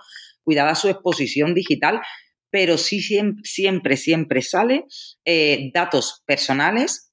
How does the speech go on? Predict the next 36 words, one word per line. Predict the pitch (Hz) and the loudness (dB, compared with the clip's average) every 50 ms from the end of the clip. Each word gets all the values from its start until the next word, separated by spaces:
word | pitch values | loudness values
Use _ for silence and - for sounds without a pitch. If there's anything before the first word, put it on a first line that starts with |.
| _ - | _ -6
que | - | -6
están | - - 147 139 139 | -2 0 0 0 2
expuestos, | 135 135 - - - 127 - - - 214 226 - | 0 -2 -2 -2 -2 -2 -2 -2 -6 -6 -6 -2
pues, | - 147 135 127 - - _ | -2 -2 0 0 -4 -4 _
eh, | - 127 127 120 - | 0 0 0 0 0
pues | 113 113 | -4 -2
una | 120 120 | -2 -4
publicación | 120 131 127 127 - - - - - 156 160 160 170 170 170 | -4 -2 -4 -2 -2 -2 -4 -2 -2 -2 0 0 0 0 0
de | 156 156 151 | 0 0 0
la | 143 143 | 0 0
universidad, | 147 143 139 135 139 131 - - 147 143 139 156 160 180 190 | 0 0 0 0 0 -2 -2 -2 -2 -2 0 0 0 0 0
de | 175 202 | 0 0
cuando | - 180 165 160 - | 0 0 0 0 0
te | 156 | 0
examinaste, | 143 - - 135 143 143 143 156 170 185 - 226 | -2 0 0 0 0 0 0 0 -2 -2 -2 -2
de | 214 | -2
no | 190 165 | -2 -4
sé | - - | -2 -2
qué, | 156 | -2
está | 139 - - | -2 -2 -2
tu | 135 156 160 | -2 0 0
D | 156 160 | 2 2
N | 147 123 | 2 2
I. | 123 127 123 - - - - - - - - - - | 0 0 -2 -4 -10 -14 -14 -14 -14 -14 -14 -8 -4
Eh, | 147 151 151 147 147 147 143 143 143 | -2 0 0 2 2 0 0 0 0
pues | 156 156 147 143 139 | 0 0 0 0 0
una, | 147 165 170 180 175 180 180 180 180 175 175 175 170 | -2 -2 -2 0 0 0 0 0 0 0 0 0 0
cuando | 170 156 147 | -2 -2 -2
te | 151 - | -2 -2
presentaste | - - 147 143 147 151 - 190 | -2 -2 -2 -2 -2 -2 -2 -2
a | |
unas | 180 180 180 190 | 0 0 0 0
oposiciones, | 185 190 190 - - 127 - - 127 123 117 107 113 107 - - - - - - - _ | 0 -2 -2 -2 -4 -4 -2 0 0 0 0 -2 -6 -10 -16 -20 -20 -20 -20 -20 -10 _
eh, | - 165 160 156 151 151 151 151 147 147 147 - | -4 -2 0 0 0 0 0 0 0 -2 -2 -2
cuando | 151 147 143 147 147 139 147 143 143 143 143 143 143 143 143 139 139 139 139 - - | -2 -2 -2 -2 -2 -2 -2 0 0 0 0 0 0 0 0 0 -2 -2 -4 -4 -4
fuiste | 185 190 185 - - - 202 196 196 196 196 196 185 | -4 -4 -4 -6 -6 -4 -2 0 0 0 0 -2 -2